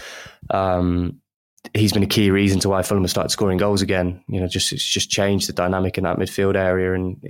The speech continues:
he's kind of a nailed-on starter now, really, which is, which is, you know, fantastic for him. You know, we talked about how great he's been as a super sub, so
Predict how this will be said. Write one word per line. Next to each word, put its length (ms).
he's 140
kind 160
of 60
a 60
nailed-on 340
starter 360
now, 200
really, 240
which 240
is, 280
which 140
is, 280
you 100
know, 160
fantastic 520
for 80
him. 260
You 60
know, 80
we 80
talked 180
about 120
how 100
great 140
he's 100
been 120
as 100
a 40
super 240
sub, 320
so 240